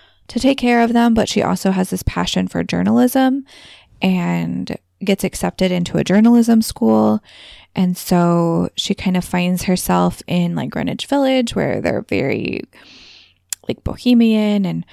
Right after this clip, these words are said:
um, there's definitely some relationships I wasn't very fond of. So I would just say read it with caution. <laughs>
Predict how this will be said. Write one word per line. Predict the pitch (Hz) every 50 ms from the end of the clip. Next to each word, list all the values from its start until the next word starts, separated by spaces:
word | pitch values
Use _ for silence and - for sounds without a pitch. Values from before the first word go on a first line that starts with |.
| - - - _ _ -
um, | - 185 180 180
there's | 180 180 185 196
definitely | - 208 208 - 233 240 254 240 - 233 240 240 240
some | 233 - 269 285
relationships | 311 311 294 294 294 - 302 294 - 294 294 285 - - 285
I | 277
wasn't | 269 254 247 254 254 254 -
very | 240 233 226 226 226 226 233 240
fond | 240 - 220 208 208 143 202 208
of. | 202 202 208 220 240 - _ - - - - - - _
So | - - 233 214 202 190
I | 196 - 202 202
would | 202 202 202
just | 202 202 -
say | - 214 208 208
read | 208 - 202 -
it | - 254
with | 269 -
caution. | - 247 226 220 - 233 240 269 302
<laughs> | -